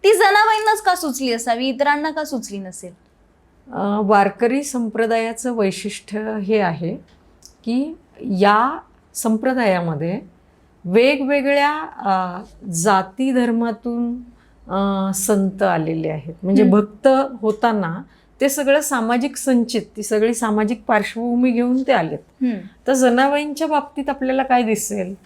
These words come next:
Speaker 2: तर जनाबाई या आपल्याला साधारण माहिती असतं की, नाम-, "नामयाची दासी जनी", असं त्या
Speaker 1: हम्म.
Speaker 2: माहिती असतात. पण त्याच्या मागचं काय आहे? तर आई वडील नसलेली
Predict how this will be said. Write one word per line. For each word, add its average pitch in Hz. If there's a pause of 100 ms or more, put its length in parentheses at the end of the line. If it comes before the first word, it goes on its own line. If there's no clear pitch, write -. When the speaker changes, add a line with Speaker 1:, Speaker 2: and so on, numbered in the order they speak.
(400)
Speaker 2:
तर 262
जनाबाई 254 (220)
या 254
आपल्याला 269
साधारण 285
माहिती 277
असतं 262
की, 247
नाम-, 226
"नामयाची 233
दासी 214
जनी", 180 (160)
असं -
त्या 247
Speaker 1:
हम्म. 269
Speaker 2:
माहिती 214
असतात. - (520)
पण 370
त्याच्या 302
मागचं 254
काय 254
आहे? 180 (460)
तर 381 (380)
आई 254
वडील 311 (320)
नसलेली 233